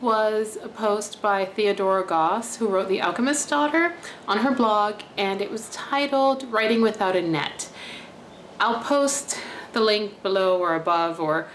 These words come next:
somewhere for you to access this, but it was a very good article, and I felt it was a very important subject and something that isn't discussed all that often. And the idea of writing without a net,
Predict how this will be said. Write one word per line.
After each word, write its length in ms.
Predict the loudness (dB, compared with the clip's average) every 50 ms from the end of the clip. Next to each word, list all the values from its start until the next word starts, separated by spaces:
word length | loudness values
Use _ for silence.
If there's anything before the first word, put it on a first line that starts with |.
| -20 -20 -18
somewhere 720 | -10 -6 -2 0 2 4 4 4 4 2 2 0 0 -2
for 140 | -4 -4 -4
you 120 | -2 -2 -2
to 60 | -2
access 520 | -2 -2 -2 -2 0 2 2 2 2 2
this, 300 | 2 2 2 2 2 0 -6 -14 -16 -16 -10 -4
but 80 | 0 2
it 40 | 2
was 120 | 2 2
a 40 | 2
very 200 | 2 4 2 2
good 120 | 2 2 2
article, 420 | 2 2 2 0 2 2 2 2
and 400 | 0 -2 -2 -2 -2 -2 -4 -4 -2
I 120 | 0 0
felt 280 | 0 0 0 0 2 2
it 40 | 2
was 200 | 2 2 2 0
a 40 | -2
very 240 | 0 2 4 4 4
important 400 | 2 0 0 0 0 0 -2 -2
subject 440 | -2 -2 0 2 2 0 0 0
and 120 | -2 -4 -2
something 440 | 0 0 0 0 0 0 2 2 2
that 260 | 2 0 0 0 2
isn't 240 | 2 2 2 0 0
discussed 640 | -2 -2 -2 -2 -2 -2 -2 -2 -4 -8 -10 -12 -14 -16 -18 -18 -8 -2
all 200 | 0 2 2 2
that 160 | 2 2 2
often. 480 | 2 2 2 0 -2 -4 -8 -8 -10 -10 -14 -16 -18 -18 -18 -20 -12 -4
And 380 | -2 0 0 2 2 0 0 -2 -4
the 100 | -2 0
idea 240 | 0 2 2 2 2
of 60 | 2
writing 240 | 2 0 0 0 0
without 300 | 0 0 0 -2 0 0
a 40 | 0
net, 480 | 0 0 0 -2 -2 -4 -6 -10 -12